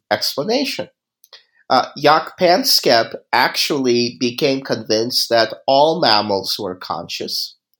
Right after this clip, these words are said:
uh, and stopped performing experiments, uh, on them that caused them pain or, or displeasure or discomfort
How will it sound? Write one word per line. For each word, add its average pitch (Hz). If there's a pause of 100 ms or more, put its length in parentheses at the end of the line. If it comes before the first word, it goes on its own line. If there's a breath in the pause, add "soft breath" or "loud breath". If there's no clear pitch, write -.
(540 soft breath)
uh, 113
and 139
stopped -
performing 110 (140)
experiments, 113 (520)
uh, 110
on 120
them 113
that 113
caused 101
them 107 (180)
pain 92
or, 98 (320 loud breath)
or 120
displeasure 110
or 101
discomfort 101